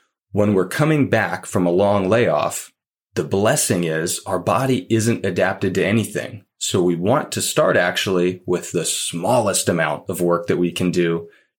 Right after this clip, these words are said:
to elicit the largest response possible. So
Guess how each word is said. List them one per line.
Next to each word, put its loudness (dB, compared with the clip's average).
to 0
elicit 2
the -2
largest 0
response -2
possible. -4
So -2